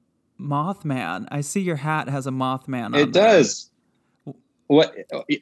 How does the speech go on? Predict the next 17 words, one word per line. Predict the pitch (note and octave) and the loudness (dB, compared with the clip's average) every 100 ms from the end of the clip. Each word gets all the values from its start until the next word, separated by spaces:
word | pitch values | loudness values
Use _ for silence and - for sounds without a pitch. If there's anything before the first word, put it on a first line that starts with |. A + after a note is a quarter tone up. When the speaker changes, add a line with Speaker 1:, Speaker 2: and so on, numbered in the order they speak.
| _ | _
Speaker 1:
What | D#3+ D3+ G3 | -8 -4 -2
is | G3 | -2
your | G3 | -4
relationship | F3 E3 F3+ F#3 E3 D#3+ | -4 -4 -4 -6 -8 -8
with | D3+ C#3 | -8 -6
Mothman? | D3 E3+ - C#3 | -4 -6 -2 4
Speaker 2:
I | D3 | 6
don't | G3+ | 8
like | G#3+ G3+ | 6 6
to | - | 4
brag, | C#3 C3 G2+ | 6 6 4
but | G#2 | 0
he's | G2 | -2
a | G#2 | 0
close | B2 A2+ | 2 2
personal | - G#2 - F#2+ | 4 2 2 -2
friend. | E2+ F#2+ D#2+ | -2 -2 -2